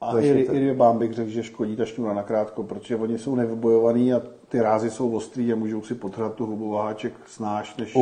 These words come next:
Speaker 2: u,
Speaker 1: na
Speaker 2: u, u
Speaker 1: vlasy.
Speaker 2: těch ryb, který mají měkčí tu tlamu, i
Speaker 1: No.
Speaker 2: třeba u těch vokounů, který má papírovou, že jo, tak kdyby
Speaker 1: No.
Speaker 2: si ji nakrátko mu ji pustil, tak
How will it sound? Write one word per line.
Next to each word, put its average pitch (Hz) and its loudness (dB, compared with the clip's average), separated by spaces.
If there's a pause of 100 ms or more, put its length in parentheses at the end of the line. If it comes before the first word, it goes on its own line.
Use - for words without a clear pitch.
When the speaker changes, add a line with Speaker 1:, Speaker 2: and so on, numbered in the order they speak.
(120)
Speaker 2:
u, 135 4
Speaker 1:
na - 0
Speaker 2:
u, - 0 (100)
u 151 2
Speaker 1:
vlasy. 127 4
Speaker 2:
těch 139 6
ryb, 131 4
který 127 4
mají 135 4
měkčí 127 -2
tu 127 -2
tlamu, 120 2
i - -2
Speaker 1:
No. - -6
Speaker 2:
třeba 127 12
u 127 6
těch 120 2
vokounů, 120 0
který 117 0
má 123 0
papírovou, 113 0
že 113 -4
jo, 110 -4
tak 113 -4
kdyby 107 -2
Speaker 1:
No. 98 -2
Speaker 2:
si 123 -4
ji 123 0
nakrátko 113 2
mu 123 0
ji 120 -2
pustil, 113 -2
tak 120 -6